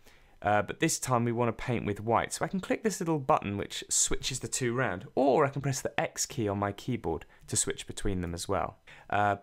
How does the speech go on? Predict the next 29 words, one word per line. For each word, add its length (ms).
but 300
now 280
that 140
I've 400
selected 560
white 520
in 100
my 120
foreground, 720
if 40
I 60
make 220
my 100
brush 240
a 60
bit 120
smaller 440
again, 260
you'll 180
see 320
that 380
I'm 120
actually 300
now 280
painting 580
my 140
black 380
and 260
white 260